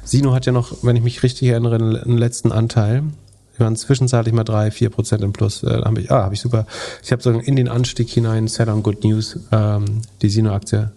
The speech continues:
äh, verk-, oder einen Großteil verkauft, zwanzig Prozent hab ich behalten. Genau, da sieht man eigentlich, dass die Bewertungen jetzt nicht so viel besser werden, ansonsten hätte die deutlich anziehen müssen.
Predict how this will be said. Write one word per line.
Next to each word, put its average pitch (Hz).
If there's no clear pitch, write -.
äh, 107
verk-, 101
oder 110
einen 101
Großteil 117
verkauft, 110
zwanzig 110
Prozent 107
hab 104
ich 98
behalten. 107
Genau, 101
da 101
sieht 104
man 98
eigentlich, 101
dass -
die 101
Bewertungen 98
jetzt 95
nicht 98
so 113
viel 110
besser 107
werden, 101
ansonsten 101
hätte 101
die 101
deutlich 98
anziehen 110
müssen. 107